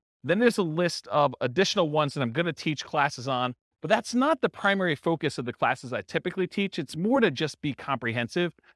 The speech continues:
so that people have an understanding of why we're focusing on the three and not this whole other list. And then there's a couple that I'm not gonna cover at all. So tonight we're gonna go and do a deep dive into the buy and hold strategy, but you'll notice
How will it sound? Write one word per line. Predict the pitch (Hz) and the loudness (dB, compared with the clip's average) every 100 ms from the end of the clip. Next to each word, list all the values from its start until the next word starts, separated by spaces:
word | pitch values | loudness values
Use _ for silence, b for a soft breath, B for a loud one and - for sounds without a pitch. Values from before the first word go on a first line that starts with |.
| - | -12
so | - | -4
that | 139 - | -4 -2
people | 185 175 | -4 0
have | 160 | -2
an | 147 | -2
understanding | 143 135 - 135 135 127 | -6 -6 -2 -2 0 0
of | 117 110 - _ _ - | 0 -2 -6 _ _ -2
why | 117 131 | 4 4
we're | 147 139 | 4 0
focusing | 156 143 139 151 | -2 -2 -2 -2
on | 127 117 | -2 -2
the | 98 | -4
three | - 120 147 165 _ _ _ | -2 2 2 0 _ _ _
and | 110 120 | -2 2
not | 123 123 | 2 0
this | 113 | -4
whole | - 143 127 | -2 0 2
other | 120 101 | 2 0
list. | 101 131 - - _ _ _ - | 0 0 -2 -16 _ _ _ 0
And | 165 | 2
then | |
there's | 175 165 | 4 2
a | |
couple | - 202 190 | 2 2 4
that | 160 | 2
I'm | 139 | 4
not | 151 | 4
gonna | 165 147 | 2 -2
cover | - 143 127 | 0 2 2
at | 113 | 2
all. | 107 95 - _ _ | 2 -2 -10 _ _
So | - 214 196 180 165 _ - | 0 4 4 2 -4 _ -6
tonight | 202 220 302 | 4 6 8
we're | 269 | 8
gonna | 240 | 8
go | 175 185 185 160 | 8 8 8 4
and | 143 | 2
do | 175 | 2
a | |
deep | 147 190 175 | 4 2 6
dive | 175 165 165 | 8 8 6
into | - 135 - | 0 -2 0
the | 127 | 2
buy | 113 131 | 4 4
and | 160 160 | 4 2
hold | 156 127 | 0 0
strategy, | - 120 113 110 117 | -2 -2 -2 -4 -2
but | 151 | 2
you'll | 180 190 | 4 4
notice | 185 220 285 196 170 - | 6 6 6 4 2 -4